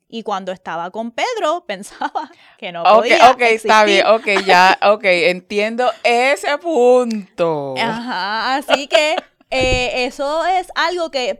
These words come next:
Speaker 1: pero yo he aprendido en mis relaciones, ya que he aprendido de eso, a que eso no me va a mantener en la relación. Porque por eso es que yo, eh,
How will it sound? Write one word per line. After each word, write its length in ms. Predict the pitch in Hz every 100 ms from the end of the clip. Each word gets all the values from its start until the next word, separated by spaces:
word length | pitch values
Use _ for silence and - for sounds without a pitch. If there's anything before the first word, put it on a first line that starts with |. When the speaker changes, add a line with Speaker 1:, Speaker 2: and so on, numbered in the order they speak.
| -
Speaker 1:
pero 380 | 285 311 302 262
yo 240 | 220 240
he 100 | 247
aprendido 760 | 269 - 311 302 294 311 294 240
en 100 | 226
mis 100 | 233
relaciones, 1040 | 220 226 - 254 254 240 175 196 - _ _ _ _ _ _ _ _ _ _ _ _ _ _ -
ya 360 | 196 247 226
que 80 | 226
he 20 |
aprendido 560 | 254 285 294 285 285 277
de 140 | 285
eso, 360 | 277 247 208 - _ _ _ _ _ _ _ _ _ _ - - -
a 120 | 240
que 100 | 247
eso 180 | 247 311
no 100 | 311
me 140 | 311
va 260 | 302 294 262
a 40 |
mantener 360 | 240 233 233 247
en 40 | 226
la 60 |
relación. 440 | 208 170 - 156 _ _ _ -
Porque 300 | 240 233 240
por 220 | 247 254
eso 240 | 311 330 311
es 200 | 320 -
que 180 | 240
yo, 420 | 208 269 226 196 -
eh, 500 | 220 233 208 190 196